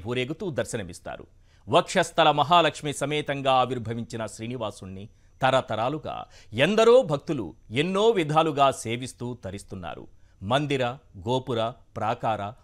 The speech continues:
మహాద్వారాలు నిర్మిస్తూ వచ్చారు. వెంకటపతికి నిత్యోత్సవ, వారోత్సవ, పక్షోత్సవ, మాసోత్సవ, సంవత్సరోత్సవ బ్రహ్మోత్సవాలను అత్యంత భక్తి శ్రద్ధలతో నిర్వహిస్తున్నారు. ఎందరో రాజులు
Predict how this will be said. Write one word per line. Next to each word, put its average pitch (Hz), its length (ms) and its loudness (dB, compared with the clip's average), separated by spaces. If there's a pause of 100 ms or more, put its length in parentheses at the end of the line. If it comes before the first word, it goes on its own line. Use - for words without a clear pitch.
(100)
మహాద్వారాలు 127 800 2
నిర్మిస్తూ 98 460 -12
వచ్చారు. - 480 -14 (300)
వెంకటపతికి 180 960 2 (260)
నిత్యోత్సవ, 185 760 2
వారోత్సవ, 175 680 6
పక్షోత్సవ, 165 760 -2
మాసోత్సవ, 151 760 0 (240)
సంవత్సరోత్సవ 208 960 4
బ్రహ్మోత్సవాలను 156 1000 2 (280)
అత్యంత 131 520 -2
భక్తి 139 400 -6
శ్రద్ధలతో 113 580 -6
నిర్వహిస్తున్నారు. 92 840 -12 (340)
ఎందరో 117 460 -2
రాజులు 107 460 -8